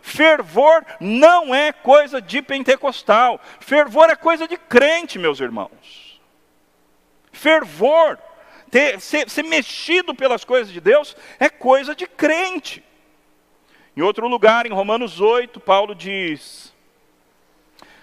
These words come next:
"A fim de que a exigência da lei se cumprisse em nós, nós, que não vivemos segundo a carne", mesma coisa que a gente viu hoje de manhã, "mas segundo o Espírito."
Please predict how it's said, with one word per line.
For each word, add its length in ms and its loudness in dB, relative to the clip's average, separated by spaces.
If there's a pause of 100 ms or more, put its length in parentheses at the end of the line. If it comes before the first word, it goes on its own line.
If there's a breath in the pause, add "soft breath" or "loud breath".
"A 80 -8
fim 160 -6
de 80 -12
que 80 -2
a 60 2
exigência 440 -6
da 120 2
lei 200 0
se 80 -16
cumprisse 420 -12
em 40 -12
nós, 400 0
nós, 880 -4 (480 soft breath)
que 160 -4
não 640 2
vivemos 540 0
segundo 340 -2
a 60 0
carne", 520 0
mesma 300 -6
coisa 200 -4
que 80 -10
a 40 -8
gente 140 -14
viu 100 -8
hoje 200 -4
de 60 -12
manhã, 400 -4 (480 soft breath)
"mas 220 -4
segundo 380 -12
o 20 -14
Espírito." 880 -10